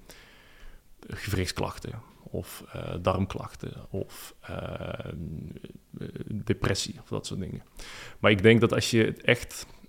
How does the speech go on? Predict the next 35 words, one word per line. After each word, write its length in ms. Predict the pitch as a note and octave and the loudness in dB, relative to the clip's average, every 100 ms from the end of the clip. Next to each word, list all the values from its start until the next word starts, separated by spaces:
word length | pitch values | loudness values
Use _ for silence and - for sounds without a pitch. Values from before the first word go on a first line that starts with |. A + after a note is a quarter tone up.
| - | -6
alles 440 | - B2 B2+ A#2+ - | 4 10 10 8 2
gaat 300 | - A2+ G#2+ | 4 6 8
herleiden, 680 | G#2+ G2+ G2 G#2 C3+ D#3 F#3 - _ _ - - - - - _ - | 8 8 12 12 12 8 2 -8 _ _ -20 -20 -20 -20 -20 _ -2
ja, 180 | E2+ F2 | 2 2
dat 160 | F#2+ | 2
je 80 | - | 0
daar 420 | F#2+ F#2 F2+ - - A#2+ - - - - _ _ | 2 2 2 -2 -6 -10 -12 -20 -20 -20 _ _
angstig 400 | C3 B2 - A2+ | 8 8 6 4
vaak, 400 | - F#2+ F2+ - | 6 8 6 2
eh, 420 | F#2+ F2+ F2+ F2+ A2+ - - | 0 2 0 -2 -6 -12 -6
op 180 | A2+ - | -4 0
terugkomt, 640 | G#2+ G2+ - - - - - | 2 0 -2 -6 -6 -12 -12
op 160 | - G2 | -8 -4
een 100 | G2+ | -2
trauma 560 | - F2+ F#2 F2+ E2+ | 2 2 2 0 -2
of 360 | F2 - - - A#3+ - - - | -4 -8 -12 -14 -16 -16 -14 -4
iets 160 | A2+ | -2
wat 100 | G#2+ | 0
zich 80 | G2 | 2
meer 340 | G#2 G#2 - | 4 4 2
een 120 | G#2+ G2+ | 2 2
probleem 500 | G#2 G2+ G#2 G2+ G2 | 4 6 8 8 6
of 100 | F#2+ | 4
een, 240 | F#2+ F#2+ | 4 4
een 140 | G#2 F#2 | 4 4
disbalans 420 | G#2+ G#2+ G2 G2 | 4 8 6 6
wat 100 | G2 | 2
zich 80 | G#2+ | 4
meer 160 | G2+ | 4
in, 100 | G2+ | 4
in 120 | G2+ A2 | 4 2
het 140 | G#2 | 2
energetische 680 | A2+ G#2+ - G#2+ A#2+ A#2 G2 | 4 4 6 8 8 6 2
veld 280 | G#2+ G#2 G2+ | 6 6 6
afspeelt, 600 | F#2+ - - G2 F#2 - | 0 -2 4 4 4 0